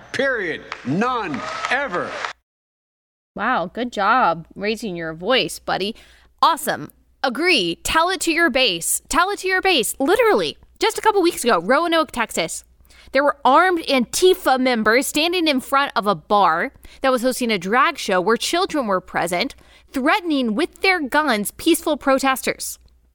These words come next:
Speaker 2: Remember twenty twenty, when restaurant goers, just peaceful restaurant goers, just your average people, private citizens, were harassed by B L M?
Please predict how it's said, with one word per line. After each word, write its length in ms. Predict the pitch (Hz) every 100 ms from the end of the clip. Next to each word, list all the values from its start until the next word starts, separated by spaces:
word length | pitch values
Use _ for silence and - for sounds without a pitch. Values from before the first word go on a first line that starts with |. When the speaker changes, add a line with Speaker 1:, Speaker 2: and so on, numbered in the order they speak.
| _ _ _ -
Speaker 2:
Remember 680 | 214 196 175 185 240 311 - _ -
twenty 320 | - 214 220
twenty, 500 | - 190 202 285 381 - - -
when 200 | 226 185
restaurant 540 | 196 226 - 349 339
goers, 260 | 349 339 349
just 240 | - -
peaceful 600 | - 494 - - 381 415 - -
restaurant 420 | 392 - 453 453
goers, 440 | 427 415 359 254 - - _
just 180 | 392 -
your 100 | 370
average 460 | 339 415 415 381 -
people, 320 | - 480 311
private 440 | 202 - 381 370 -
citizens, 480 | 415 415 - 208 - - - -
were 140 | 330
harassed 880 | 285 339 254 311 403 440 294 - - - -
by 220 | - 320
B 200 | 262 294
L 220 | 349 349 320
M? 320 | 349 247